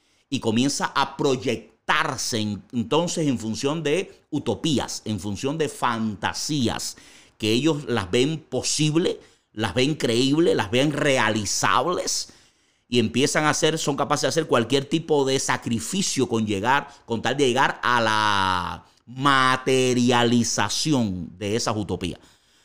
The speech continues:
Por supuesto, la historia ha demostrado que cuando se empiezan a implementar esas grandes utopías,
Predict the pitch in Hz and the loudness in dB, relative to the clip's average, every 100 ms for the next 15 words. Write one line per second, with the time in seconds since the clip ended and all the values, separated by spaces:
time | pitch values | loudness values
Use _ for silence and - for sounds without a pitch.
0 | _ - 117 117 92 160 - - 85 - | _ 2 2 2 4 2 2 -6 -12 -14
1 | _ _ _ _ _ _ - _ _ _ | _ _ _ _ _ _ -20 _ _ _
2 | _ - 107 110 107 110 - - 165 165 | _ -4 0 2 2 0 -2 2 4 6
3 | 147 147 143 120 131 110 87 - - _ | 4 6 4 2 0 2 0 -6 -16 _
4 | 101 98 104 107 107 107 - 127 110 107 | -2 -2 0 2 2 0 -2 0 0 0
5 | - 147 165 185 170 139 135 117 120 110 | 0 2 2 2 2 2 2 4 4 6
6 | 104 104 101 107 87 76 - 107 123 110 | 6 4 4 0 -2 -6 -8 -4 -2 0
7 | 120 143 127 127 123 110 185 | 0 0 0 -2 -2 -2 -4